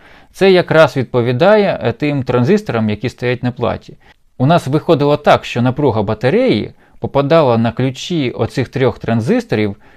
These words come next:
через резистори на платі. Е, два резистори по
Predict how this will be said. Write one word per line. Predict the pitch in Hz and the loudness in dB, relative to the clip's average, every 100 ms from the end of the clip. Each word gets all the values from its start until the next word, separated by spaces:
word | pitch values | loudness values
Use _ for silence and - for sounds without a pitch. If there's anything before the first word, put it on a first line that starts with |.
| _ | _
через | - 147 185 196 180 - - | -4 0 2 2 0 -6 -2
резистори | 120 135 113 185 226 - 135 139 | 2 2 2 0 -2 -4 -2 -2
на | 147 | -2
платі. | 147 151 101 92 - - - - - - | -2 -2 0 -2 -12 -20 -20 -20 -20 -8
Е, | 113 117 | -2 0
два | 104 135 143 | 2 4 4
резистори | 120 117 247 - 120 110 | 2 0 -2 -2 -4 -4
по | 104 131 190 | -4 0 0